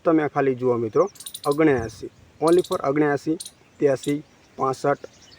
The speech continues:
જોઈ લો મિત્રો, ત્રીસ, ખાલી ત્રીસ વ્યૂઝ મળેલા છે મિત્રો.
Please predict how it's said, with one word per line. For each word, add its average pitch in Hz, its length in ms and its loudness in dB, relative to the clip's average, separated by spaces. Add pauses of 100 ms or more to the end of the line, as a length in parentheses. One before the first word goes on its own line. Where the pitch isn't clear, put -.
(440)
જોઈ 147 160 4
લો 147 140 6
મિત્રો, 139 240 2
ત્રીસ, 214 340 -4 (340)
ખાલી 220 220 2
ત્રીસ 233 340 0 (100)
વ્યૂઝ 185 340 4
મળેલા 160 380 2
છે 170 140 0
મિત્રો. 160 320 0